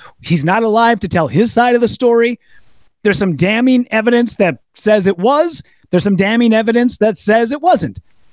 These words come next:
So I don't know that side of the story. But God damn it, if every Halloween I'm not gonna kick off the playlist with Thriller. So pound sand, I can separate artist from person.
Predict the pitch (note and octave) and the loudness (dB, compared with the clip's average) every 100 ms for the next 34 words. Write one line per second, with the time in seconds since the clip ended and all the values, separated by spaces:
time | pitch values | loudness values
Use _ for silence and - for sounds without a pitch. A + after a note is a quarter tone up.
0 | _ - - E4 G4 F4 E4 A#3+ - A#3+ | _ -6 -2 0 -2 -4 -2 -2 -2 -2
1 | G3+ F3 - F#3 D3 F#2+ - _ _ _ | 0 -2 -2 0 0 -4 -14 _ _ _
2 | _ B3+ A3+ D#4+ F4 D#4+ D#4 D#4 A#3+ - | _ -4 0 0 0 0 0 0 -2 -2
3 | B3+ C#4 G3+ C4 C#4 B3+ E4+ D4+ C4 A#3 | -2 -2 0 2 2 0 0 0 2 2
4 | C4 A#3+ B3+ - C4 B3 A#3+ A3 G#3 - | 0 2 0 0 -2 0 0 0 -6 -2
5 | B3 D#4+ C4+ G#3 A3 - - - - - | -2 0 0 0 0 -6 -18 -20 -20 -20
6 | - - - _ - C#4+ - G#4 A4+ G#4+ | -20 -20 -20 _ -2 -2 0 0 2 2
7 | F#3 - _ _ - _ - - C#4 C4+ | 0 -2 _ _ -20 _ -16 -4 0 0
8 | A#3 _ _ _ _ - E4+ G4+ - E4+ | 0 _ _ _ _ -2 -2 -2 -2 0
9 | D4 F3 A3 F4+ G#4+ C4 - D4+ C4+ A#3+ | 0 0 0 0 0 -2 -4 -2 0 0
10 | A3+ G#3+ A3+ G#3+ - F#3 F3 F#3 D3+ G#2+ | 0 -2 0 -2 -2 -4 0 0 0 -6
11 | - | -14